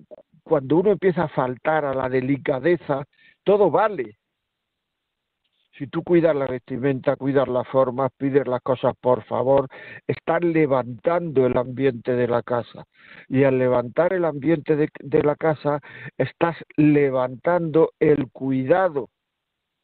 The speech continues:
con los cua-, uno se habla con otros. Pero esto de no decirse nunca, "por favor", de no cuidar los detalles,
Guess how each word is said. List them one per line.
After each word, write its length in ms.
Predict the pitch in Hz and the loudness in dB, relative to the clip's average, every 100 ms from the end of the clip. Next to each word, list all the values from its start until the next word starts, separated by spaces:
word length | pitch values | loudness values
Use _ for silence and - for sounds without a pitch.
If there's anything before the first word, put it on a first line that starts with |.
| _ _ _ _ _ _ _ _ _ _ _ | _ _ _ _ _ _ _ _ _ _ _
con 180 | - 135 | -4 -2
los 120 | 123 | -2
cua-, 220 | - 156 - | 0 0 0
uno 260 | - 165 165 | -4 -2 -2
se 180 | - 147 | 2 0
habla 280 | 151 156 | 2 -2
con 220 | 143 120 135 | -2 -4 -2
otros. 380 | 160 - 104 - _ _ _ _ _ _ _ _ _ _ _ _ _ _ _ _ _ _ _ - | -4 -8 -14 -16 _ _ _ _ _ _ _ _ _ _ _ _ _ _ _ _ _ _ _ -2
Pero 200 | 139 151 | 2 2
esto 200 | - 170 | 2 2
de 100 | 156 | 2
no 100 | 151 | 2
decirse 540 | 143 123 151 - 139 | 0 0 -4 0 0
nunca, 320 | 135 139 135 | 0 0 0
"por 200 | - 120 - | 0 -6 -2
favor", 400 | 117 135 143 135 | 0 4 4 2
de 100 | 123 | 0
no 160 | 131 | -2
cuidar 360 | 131 123 135 123 | -2 0 0 2
los 160 | 127 | -2
detalles, 640 | 107 113 - 143 127 131 | -2 -4 -2 -2 -2 -4